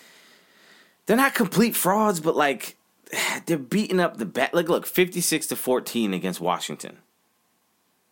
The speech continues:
The offense looked great. Defense looked amazing. Even special teams looked good. And you say, "Man, this team's really good.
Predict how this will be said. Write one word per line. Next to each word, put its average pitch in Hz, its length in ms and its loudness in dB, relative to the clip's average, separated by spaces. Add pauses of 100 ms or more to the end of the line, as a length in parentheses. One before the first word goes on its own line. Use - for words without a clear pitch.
(260)
The - 100 -8
offense 101 480 -2
looked 95 260 -6
great. 95 460 -4 (320)
Defense 92 480 -4
looked 98 220 -4
amazing. 95 840 -4 (240)
Even 302 180 -4
special 208 360 0
teams 101 280 -2
looked 85 180 -2
good. 80 240 -6 (560)
And 87 100 -4
you 107 80 0
say, 92 300 -2
"Man, 113 320 -2
this 151 160 2
team's 92 300 -2
really 107 200 0
good. 131 280 0